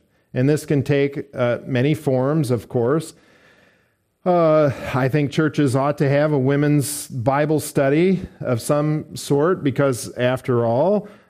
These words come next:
uh, all Scripture is inspired by God and profitable for teaching, reproof, cor-, and correction, these kinds of things. Uh, women, uh, n-, need fellowship, need, uh, teaching of the Word and these kinds of things. A-, and,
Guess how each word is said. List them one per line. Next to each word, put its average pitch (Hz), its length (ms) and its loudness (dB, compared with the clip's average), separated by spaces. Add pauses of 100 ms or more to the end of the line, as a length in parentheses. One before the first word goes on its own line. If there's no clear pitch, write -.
uh, 123 320 -2
all 123 260 0
Scripture 127 480 -2
is 127 100 0
inspired 123 560 -2
by 127 200 0
God 113 220 -2
and 135 120 -4
profitable 117 600 -4
for 120 200 -6
teaching, 123 560 -4
reproof, 123 560 -4
cor-, 110 200 -8 (180)
and 117 260 -4
correction, 131 540 0
these 123 180 -4
kinds 127 380 -2
of 113 100 -2
things. 120 300 -4 (420)
Uh, 123 440 0
women, 139 520 0 (1120)
uh, 123 560 0 (1080)
n-, 147 260 -4 (760)
need 160 520 4
fellowship, 156 760 0
need, 160 480 2
uh, 135 380 0
teaching 175 500 0
of 135 140 0
the 131 80 0
Word 170 420 2
and 143 160 0
these 151 200 0
kinds 160 360 0
of 143 140 -2
things. 165 360 0
A-, 135 240 -2
and, 127 540 0